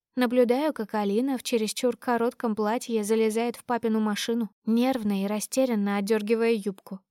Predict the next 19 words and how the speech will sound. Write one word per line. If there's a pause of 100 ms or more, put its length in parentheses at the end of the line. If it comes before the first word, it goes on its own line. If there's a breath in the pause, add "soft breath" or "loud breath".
(340)
Такое
чувство,
что
ей
самой
неудобно, (220)
но
пойти
против
мнения
матери
равно
самоубийству. (760)
Ловлю
на
себе
прожигающий
взгляд
Ларисы